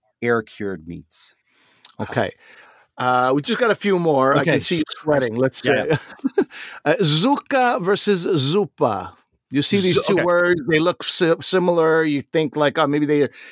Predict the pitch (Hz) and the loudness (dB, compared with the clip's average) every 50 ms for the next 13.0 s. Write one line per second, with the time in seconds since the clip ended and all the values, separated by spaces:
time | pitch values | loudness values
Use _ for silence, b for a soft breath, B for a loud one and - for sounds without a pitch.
0 | B B 151 151 135 151 - - - 180 165 160 - - 165 156 151 143 135 139 | B B 0 2 2 0 0 2 0 0 0 0 0 0 0 2 2 2 2 2
1 | 135 - - 147 147 147 147 147 143 143 143 143 139 127 123 120 120 120 120 120 | 0 -2 0 0 2 2 4 2 2 2 0 0 0 0 0 0 0 0 -2 -4
2 | 120 123 131 120 113 113 101 95 - - 127 117 120 107 92 - b b b b | -6 -4 -4 -2 -2 -2 -4 -6 -10 -4 -4 -2 -2 -2 -4 -8 b b b b
3 | b b b b - 110 110 - 135 120 - 135 135 143 143 143 139 135 135 135 | b b b b -4 -2 -2 0 -2 -4 -2 0 0 0 0 0 0 -2 -2 -2
4 | 120 110 160 175 160 - 170 185 185 190 180 _ - 151 139 139 139 - - - | -2 0 0 0 0 -2 -2 0 0 -2 -2 _ -2 0 2 2 0 0 0 -2
5 | 131 127 127 120 117 98 _ _ _ _ - 123 120 139 151 151 143 135 117 104 | 0 2 2 0 0 -4 _ _ _ _ -10 -4 -2 0 2 2 2 0 0 -2
6 | 123 - - 120 123 131 - - - - 135 127 127 120 - B B B B B | -2 -2 2 2 2 2 0 -2 -4 0 0 2 2 2 0 B B B B B
7 | - 127 123 117 127 - - 135 127 123 120 - - 123 123 120 117 117 - 117 | -2 -2 -2 0 -2 -4 0 0 0 0 0 -4 -2 -2 0 0 0 0 -2 -4
8 | 107 120 117 - - 117 107 107 107 98 - - 110 95 87 - - 95 92 95 | 0 0 0 0 0 -2 0 0 -2 -2 -2 -2 -4 -4 -4 -6 -8 -6 -6 -6
9 | 95 95 120 127 - - 131 110 110 110 - - 104 92 90 98 92 - 170 190 | -4 -2 -2 -2 2 2 2 2 2 0 0 -2 -6 -4 -4 -4 -2 0 0 2
10 | - 175 147 - - 147 123 107 110 135 202 254 226 - - 277 294 311 320 311 | 2 0 -2 -2 -2 -4 -4 -2 0 0 0 0 0 0 0 0 2 2 0 -2
11 | 311 _ _ _ _ _ _ _ _ _ _ _ _ _ - 185 190 190 196 202 | -6 _ _ _ _ _ _ _ _ _ _ _ _ _ -2 0 2 4 4 4
12 | 190 - - - - _ _ _ _ - - - - - 156 110 - _ _ | 2 0 -4 -6 -10 _ _ _ _ -6 -2 -2 2 2 2 0 0 _ _